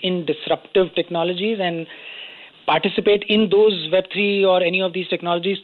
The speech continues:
through a vehicle like that. That's one way to do it. Identifying companies is a lot of work if you have the time and the energy to, uh,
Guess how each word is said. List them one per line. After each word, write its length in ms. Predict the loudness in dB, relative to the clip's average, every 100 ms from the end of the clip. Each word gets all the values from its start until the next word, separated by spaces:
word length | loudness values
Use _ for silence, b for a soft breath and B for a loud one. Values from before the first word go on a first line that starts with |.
| -2
through 220 | 2 4
a 40 | 2 -2
vehicle 340 | -2 0 2
like 180 | 2 0
that. 160 | -2 -6 -8
That's 180 | -6 -6
one 180 | -6 -6
way 100 | -4
to 100 | -4
do 120 | -4
it. 120 | -6 -8 B B B
Identifying 580 | 0 2 2 2 2 2
companies 440 | 2 0 0 0 0
is 140 | -6 -8 -4
a 40 | 0
lot 280 | 2 2 0
of 80 | -4 0
work 220 | 2 2 -2 -18
if 140 | -12 -8
you 80 |
have 160 | -6 -4
the 80 | -2
time 280 | -2 -4 -6
and 120 | -4
the 100 | -2
energy 600 | -2 -6 -6 -6 -6 -10 B B B B -6
to, 60 | -4 -2 -2 0
uh, 120 | 0